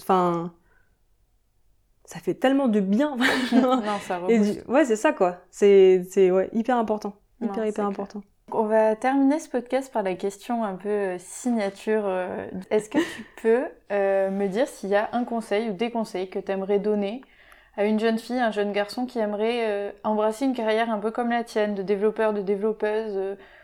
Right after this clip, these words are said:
Speaker 2: ou une carrière scientifique plus généralement ?
Speaker 1: Mm.
Speaker 2: Quel conseil tu, tu peux leur donner en plus de tout ce que tu nous as déjà
Speaker 1: <laughs>
Speaker 2: partagé, euh, dans ce podcast ?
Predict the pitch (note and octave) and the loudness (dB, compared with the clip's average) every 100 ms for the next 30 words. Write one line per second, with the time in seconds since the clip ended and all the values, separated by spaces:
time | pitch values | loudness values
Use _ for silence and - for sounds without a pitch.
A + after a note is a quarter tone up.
0 | - - G#3+ A3+ A3+ - A#3+ B3+ B3 A#3 | -8 -2 2 2 0 -2 -4 -4 -8 -10
1 | A#3 - A3+ G#3 G#3+ G#3+ G3+ G3+ G3+ G#3+ | -10 -8 -6 -4 -2 -2 -2 -4 -6 -10
2 | _ - A3 G#3+ C4 B3+ B3 A#3+ - G#3 | _ -2 2 2 0 -2 -2 -2 -2 -4
3 | G#3 - G3+ F#3+ F#3 - - G#3 G3+ G3 | -6 -8 -6 -6 -8 -14 -6 0 0 2
4 | G3 G3 G#3 F#3 - G#3 G3 F#3+ G3+ A#3 | 0 -2 -4 -8 -10 -6 -6 -6 -4 -2
5 | A3+ - A3 A3 A3+ G3+ B3 A#3 B3 B3 | 0 0 2 4 6 6 6 6 4 2
6 | G3 F#3 G3+ G3 F3+ F3 F#3+ F#3 G3 F#3 | 0 0 0 0 -2 -4 -6 -6 -10 -8
7 | F#3 G3 | -10 -10